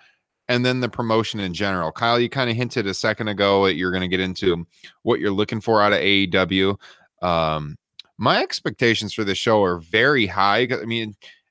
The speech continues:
as long as they've been promoting this one singular event,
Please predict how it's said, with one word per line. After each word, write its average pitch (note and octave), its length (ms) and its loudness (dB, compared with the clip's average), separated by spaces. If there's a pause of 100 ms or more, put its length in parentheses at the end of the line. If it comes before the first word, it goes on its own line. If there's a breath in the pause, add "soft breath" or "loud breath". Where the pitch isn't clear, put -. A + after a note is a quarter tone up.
(160)
as A2+ 160 0
long B2+ 260 2
as E3 60 -2
they've D#3+ 120 2
been A2 140 0
promoting A2+ 400 2
this G2 220 -4
one A2 240 0
singular G#2+ 500 -2
event, F2+ 400 0